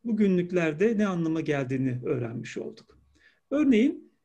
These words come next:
e, bir takım kancalar bulduklarından bahsetmişti, e, Reyhan Hoca. O kancalar diyor ki ceket asacak kadar küçük değil ama ne bileyim bir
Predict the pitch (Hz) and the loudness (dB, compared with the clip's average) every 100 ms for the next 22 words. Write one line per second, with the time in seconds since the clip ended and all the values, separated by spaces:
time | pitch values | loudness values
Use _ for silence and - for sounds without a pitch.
0 | _ - 202 277 285 269 320 - 277 262 | _ -6 -2 -2 -2 -2 -4 0 4 4
1 | 262 254 269 220 160 127 123 135 135 123 | 4 0 0 0 0 -2 -2 -2 0 0
2 | 120 117 117 - 120 - 127 - 123 - | -2 -2 -4 -4 -4 -4 -8 -6 -8 -8
3 | _ _ _ _ 151 131 127 143 139 127 | _ _ _ _ -2 0 2 0 0 -4
4 | 117 170 262 269 _ _ _ _ 294 311 | -4 -4 -4 -6 _ _ _ _ -6 0
5 | 285 247 247 233 226 247 349 294 - 180 | 2 2 2 -2 -2 2 2 2 -2 -6
6 | - _ - 277 330 320 - 190 180 175 | -6 _ -4 2 2 2 0 -2 -2 -4
7 | 175 160 160 151 - _ _ _ _ _ | -4 -2 -2 -4 -10 _ _ _ _ _
8 | 269 - - - 135 269 - - _ _ | -6 -4 -6 -4 -2 -2 -6 -20 _ _
9 | _ 196 202 180 220 214 185 180 190 202 | _ -6 -4 0 0 0 -2 -2 0 -2